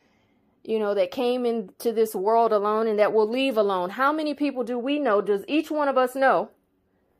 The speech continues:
that act like that? Every time you turn around,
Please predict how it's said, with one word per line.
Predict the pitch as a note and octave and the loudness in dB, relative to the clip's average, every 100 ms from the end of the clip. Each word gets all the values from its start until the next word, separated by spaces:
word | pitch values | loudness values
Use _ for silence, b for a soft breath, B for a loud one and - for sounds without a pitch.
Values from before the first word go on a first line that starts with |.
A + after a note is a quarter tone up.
| _ _ _ _ _ _ - | _ _ _ _ _ _ -2
that | A3+ A#3+ | 4 6
act | B3 A#3 | 6 4
like | F#3+ D#3 | 0 0
that? | D#3+ A2+ - _ _ _ _ _ _ _ _ | -4 -8 -12 _ _ _ _ _ _ _ _
Every | A3+ D4 | 0 0
time | D#4 E4 D4 | 0 -2 -2
you | C#4+ | -4
turn | C#4+ D4+ C#4+ | -2 -2 0
around, | C#4+ D4 A3+ E3+ G#3 | 2 2 2 0 -4